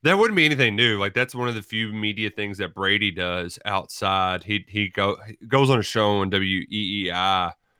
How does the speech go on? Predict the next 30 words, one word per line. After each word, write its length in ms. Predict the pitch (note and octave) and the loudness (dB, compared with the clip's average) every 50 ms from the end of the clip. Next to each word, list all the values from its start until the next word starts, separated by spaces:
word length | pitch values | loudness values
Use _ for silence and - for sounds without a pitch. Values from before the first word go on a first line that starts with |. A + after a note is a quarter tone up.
| _ _ | _ _
for, 380 | _ - A2+ A2 G#2 G2 F#2 - | _ -2 2 2 4 4 2 2
or 220 | A2 A#2 B2 C3 | 2 4 4 4
he 100 | A2 C3 | 4 0
used 460 | C3 A2+ A2 C#3 F3 F3+ - - - - | 0 2 4 4 4 4 2 0 -2 0
to 160 | A2+ G#2 F#2 | 0 0 0
when 100 | F#2+ G2+ | 0 0
he 40 | G#2 | -2
was 100 | G2+ G#2 | 0 -2
with 100 | A2 E2 | -4 -6
the 60 | - | -6
Patriots. 500 | - - G#2+ A#2 - - F2+ F2 D#2+ - | -4 -2 -2 -2 -2 -4 -8 -10 -8 -6
He 100 | A2 A2 | -6 -4
would 160 | A2 G#2+ G2 | -4 -4 -6
do 180 | G2+ G2+ G2 F#2 | -6 -6 -6 -6
a 60 | F2 | -6
weekly 360 | F2 G2+ F#2+ - - F#2 F2+ | -6 -8 -8 -8 -8 -8 -8
bit 380 | E2 - - F#2+ F#2 F2+ - _ | -8 -4 -2 -2 -2 -2 -2 _
that 160 | - F#2 F2 E2+ | -6 -8 -6 -6
was, 300 | F2 F2 F2 E2+ - F2+ | -6 -8 -10 -8 -8 -6
uh, 220 | F2 F2 E2+ D#2 - _ _ _ _ _ _ _ _ _ _ - | -6 -6 -6 -8 -10 _ _ _ _ _ _ _ _ _ _ -4
I'm 140 | F#2+ G2 G2 | -4 -4 -4
sure, 340 | - - - C3 B2 G#2 - _ _ _ _ | -4 0 2 2 2 2 0 _ _ _ _
a 120 | - G#2+ G#2+ | -6 -6 -4
good 320 | G#2 F#2+ A2+ G#2+ G#2 F#2 | 0 2 2 2 2 2
deal 220 | G2+ G#2+ A2+ A2 A2 | 2 4 4 4 2
for 220 | - - F2+ F2 | 0 -4 -6 -4
him. 480 | E2 G#2+ A2+ A2 G#2 G2 F#2 F2+ F2+ - - | 0 0 2 2 4 2 0 -2 -4 -10 -8
Uh, 360 | - F#2+ F2+ F2+ F2 E2 D#2 - _ _ _ _ _ _ _ _ _ _ _ _ _ _ _ _ _ - | -6 -2 -2 0 -2 -2 -6 -12 _ _ _ _ _ _ _ _ _ _ _ _ _ _ _ _ _ -12
but 420 | C#3 A2 C#3 C#3 C3+ C3 C3 - | -6 0 2 4 4 4 2 0
I, 200 | A2 A#2+ C3 B2+ | 0 -2 -2 -2